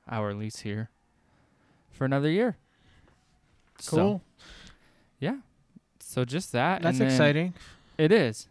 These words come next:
Speaker 1: It's kinda fun to go around, look at apartments again. The original plan was to buy a house the second year, but I think we kinda wanna rent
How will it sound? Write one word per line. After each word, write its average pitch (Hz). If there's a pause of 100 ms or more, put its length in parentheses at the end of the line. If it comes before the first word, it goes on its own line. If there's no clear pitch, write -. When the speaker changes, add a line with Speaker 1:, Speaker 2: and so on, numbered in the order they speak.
(100)
Speaker 1:
It's 135
kinda 202
fun 143
to 143
go 135
around, 127
look 123
at 123
apartments 113
again. 113 (480)
The 147
original 196
plan 131
was 123
to 131
buy 113
a 110
house 107 (100)
the 120
second 110
year, 113
but 110 (560)
I 127
think - (480)
we 120
kinda 120
wanna 113
rent 104